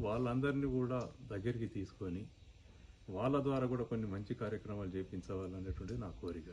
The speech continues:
దాంతోపాటు ఇక్కడ ఉన్నటువంటి గ్రామం లోపల ముఖ్యంగా ఏంటంటే మనకు సివిల్ సప్లై నుంచి వచ్చేటువంటి బియ్యం,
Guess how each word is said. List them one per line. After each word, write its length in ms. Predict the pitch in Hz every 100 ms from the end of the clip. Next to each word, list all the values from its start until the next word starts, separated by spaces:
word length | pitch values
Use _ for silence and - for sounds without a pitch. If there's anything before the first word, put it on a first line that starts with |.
| - - - - - - - -
దాంతోపాటు 580 | 98 117 131 139 135 127
ఇక్కడ 220 | 127 131 127
ఉన్నటువంటి 440 | 127 127 127 120 107
గ్రామం 340 | 101 120 123
లోపల 300 | 117 113 113 - 95 123 - - - - - -
ముఖ్యంగా 360 | 123 127 143 139
ఏంటంటే 360 | 131 127 131 120 127 - - - - -
మనకు 580 | 127 127 123 120 123
సివిల్ 300 | - - 127
సప్లై 320 | 131 131 - 127
నుంచి 240 | 120 117 107
వచ్చేటువంటి 480 | 104 120 101 110 117
బియ్యం, 420 | 92 98 101 92